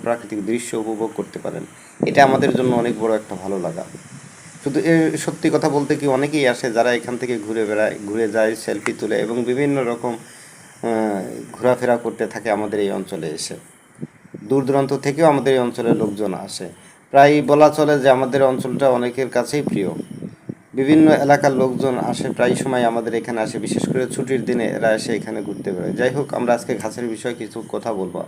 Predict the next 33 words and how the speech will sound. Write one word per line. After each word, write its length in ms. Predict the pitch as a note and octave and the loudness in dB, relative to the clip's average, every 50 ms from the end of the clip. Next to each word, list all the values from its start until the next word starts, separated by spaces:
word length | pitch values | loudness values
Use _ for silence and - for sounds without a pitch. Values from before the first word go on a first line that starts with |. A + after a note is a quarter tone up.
| - - | -10 -10
আমরা 200 | - A#2+ C3 C#3+ | -4 -2 0 0
কিন্তু 240 | C#3 D3+ C#3+ C#3 C#3 | 0 -2 -4 -4 -2
এই 120 | B2 B2 A2+ | -2 -2 -2
ঘাসগুলো 500 | A#2 A#2 B2+ B2 B2+ C3 C3+ C3+ B2+ B2 - - - - - - - - - - - | -2 -2 -2 -2 -2 -2 -2 0 -2 -2 -4 -10 -16 -18 -18 -20 -20 -18 -16 -12 0
লাগাইনি, 460 | A2 A#2 A2+ G#2+ A2 G#2+ G2+ G2 F#2 | 4 6 6 6 6 4 2 0 0
এই 180 | - - C#3 A#2+ | -2 -2 -2 0
ঘাসগুলো 380 | A#2 A#2+ A#2+ A#2+ A#2+ C3 B2+ B2 | 0 0 0 0 -2 -2 -2 -2
বোনা 240 | G#2 A2+ A2 A2 | -2 -2 -2 -2
হয়েছিল। 480 | G#2+ G#2 G#2 G2+ - - - - - - - - | -2 -2 0 -2 0 0 -2 -4 -4 -4 -4 -2
আমাদের 300 | B2 C3 C3 A#2+ C3+ C3+ | -2 -2 0 0 0 0
অঞ্চলে 380 | A#2 B2+ C3 A#2+ C#3+ B2+ B2 A#2 | 0 0 -2 -2 -2 -2 0 0
এই 160 | A2+ A#2 A2 | 0 -2 -2
ঘাসগুলোকে 540 | A2+ A#2 A#2 A#2 A#2+ B2 B2 B2 A2+ - B2 | -4 -6 -6 -6 -6 -4 -4 -4 -4 -4 -4
বলা 240 | A2+ A2+ A2+ A2+ | -2 0 0 0
হয় 160 | A2+ A#2+ A#2+ A2+ G2+ G#2+ | 0 -2 -2 -4 -2 2
জাম্বু 340 | A2 A2 A2 A2 A2+ A#2+ | 2 2 2 2 0 -2
ঘাস, 240 | G#2 G2 F2+ F2+ - - - - - - - - - - - B2 | -4 -4 -6 -6 -6 -6 -6 -6 -6 -8 -10 -12 -14 -12 -6 -2
এই, 280 | A#2+ A#2+ A2+ A2 G#2+ | -2 0 0 -2 -2
সরি, 240 | G#2+ - C3 B2 A#2+ | -2 0 2 2 4
গা-, 280 | A2 B2 B2 A#2+ A#2+ A#2 A#2+ | 4 6 6 6 4 2 2
গামা 260 | B2+ B2 C3 C3 B2+ | 2 4 4 4 4
ঘাস। 320 | G#2+ G2 E2+ - - - - - - - - - - - - - - - - - | 2 0 -4 -8 -10 -12 -16 -18 -20 -20 -20 -20 -20 -18 -16 -14 -14 -14 -14 -12
আপনাদের 380 | - - C#3 C3+ B2+ D3 C#3+ | -6 -2 -2 0 2 2 2
অঞ্চলে 340 | C#3+ C3+ C3+ - C3 B2 B2+ | 2 2 0 0 0 2 2
এই 60 | A#2+ | 0
ঘাসগুলো 420 | A2+ A#2 A2+ A2 A#2 A#2+ B2 B2+ B2 | 0 -2 -4 -4 -4 -4 -2 -2 -2
কী 200 | - C3 B2 A2+ | 0 0 0 0
ঘাস 180 | A#2 A#2 A2+ A2 A2 | 0 0 -2 -2 0
বলে 180 | A#2 A2+ A2 A2 - - - - - - - - - - - - - | 0 0 2 2 2 0 0 -4 -8 -14 -12 -10 -8 -8 -8 -8 -4
কমেন্টে 360 | - A2 G#2+ A2 G#2+ - - G#2 | 0 2 2 2 2 2 2 2
জানাবেন। 440 | G2+ G#2+ G#2+ A2+ A2+ B2+ C3 - | 2 2 2 4 4 4 4 2
আসলে 460 | - - - - - - C3+ C3 C3 - | 2 0 0 -2 -2 -2 0 2 2 4
আমরাও 300 | - C3 B2+ C3 C3+ | 4 4 4 2 2